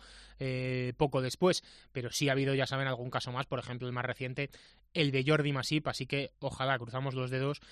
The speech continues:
en que no pase nada en el Real Valladolid, aunque ya saben que, bueno, está habiendo casos, eh, prácticamente de manera continuada en todos los equipos del fútbol español. Eh, un Bruno que ya hemos oído cómo fue su inicio y ya hemos hablado también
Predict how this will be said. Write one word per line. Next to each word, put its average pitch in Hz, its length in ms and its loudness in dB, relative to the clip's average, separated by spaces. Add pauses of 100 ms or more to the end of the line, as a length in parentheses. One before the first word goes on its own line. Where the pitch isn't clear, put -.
(320)
en 131 180 -4
que 135 100 -2
no 147 120 4
pase 143 280 2
nada 143 280 4
en 131 80 -2
el 131 160 -2
Real 131 200 0
Valladolid, 131 420 0
aunque 135 300 -2
ya 120 100 -4
saben 131 260 -4
que, 120 120 -6
bueno, 110 320 -8
está - 160 -4
habiendo 123 260 -2
casos, 135 480 0
eh, 120 500 -4
prácticamente 139 520 -2
de 135 100 -2
manera 135 220 0
continuada 131 600 -2
en 110 60 -8
todos 127 180 -4
los 120 160 -6
equipos 123 380 -6 (480)
del 135 380 4
fútbol 139 440 0 (120)
español. 113 540 -6 (340)
Eh, 127 160 -6
un 208 180 6
Bruno 233 320 6
que 185 460 2
ya 160 100 6
hemos 170 220 4
oído 170 320 6
cómo 151 240 0
fue 165 160 2
su 175 120 2
inicio 185 460 2 (380)
y 131 140 -6
ya 131 100 -2
hemos 135 200 0
hablado 151 380 4
también 143 400 -2